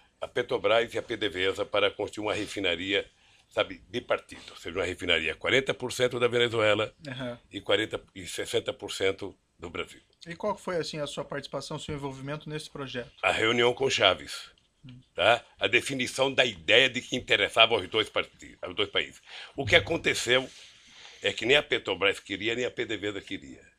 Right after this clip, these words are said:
Speaker 1: E o que aconteceu é que não aconteceu a tão sonhada parceria. A Petrobras fez sozinha a refinaria.
Speaker 2: Perfeito.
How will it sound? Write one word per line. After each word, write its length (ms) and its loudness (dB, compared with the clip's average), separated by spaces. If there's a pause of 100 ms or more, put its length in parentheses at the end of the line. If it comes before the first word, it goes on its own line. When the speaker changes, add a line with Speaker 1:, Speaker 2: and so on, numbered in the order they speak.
(400)
Speaker 1:
E 80 4
o 60 0
que 80 0
aconteceu 720 0
é 80 2
que 80 -10
não 100 0
aconteceu 640 0 (360)
a 100 4
tão 240 2
sonhada 460 4
parceria. 600 -6 (320)
A 120 -2
Petrobras 500 2
fez 180 -6
sozinha 340 0
a 20 0
refinaria. 600 -6 (400)
Speaker 2:
Perfeito. 540 -18